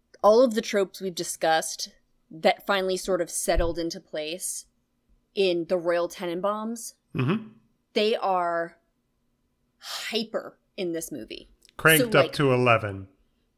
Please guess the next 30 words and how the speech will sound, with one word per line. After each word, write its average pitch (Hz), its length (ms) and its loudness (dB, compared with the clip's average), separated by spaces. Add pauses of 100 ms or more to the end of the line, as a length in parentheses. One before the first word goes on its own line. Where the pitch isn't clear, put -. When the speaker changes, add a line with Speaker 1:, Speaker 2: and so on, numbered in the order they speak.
(120)
Speaker 1:
Yes. - 520 0 (540)
So, - 200 4
like, 208 300 2
color, - 500 -4 (400)
light 208 320 -2
blue, 170 340 -8
yellow, 190 480 -2
bright 165 280 -4
red, 120 320 -8 (440)
Speaker 2:
Mm-hmm. 131 300 0
Speaker 1:
all 202 180 2
over 170 180 -2
the - 100 -10
place. - 360 -12 (280)
Like, 208 160 -6
Speaker 2:
Right. 233 160 2
Speaker 1:
even, 269 280 0 (400)
I 233 80 -2
mean, 233 240 -2
it, 240 260 -8
this 233 100 0
shows 233 240 0
up 208 120 -4
a 185 60 0
bunch 175 260 -4
of 175 120 -12
different - 400 -12
times, 151 520 -10
but, - 200 -8
like, 170 220 -4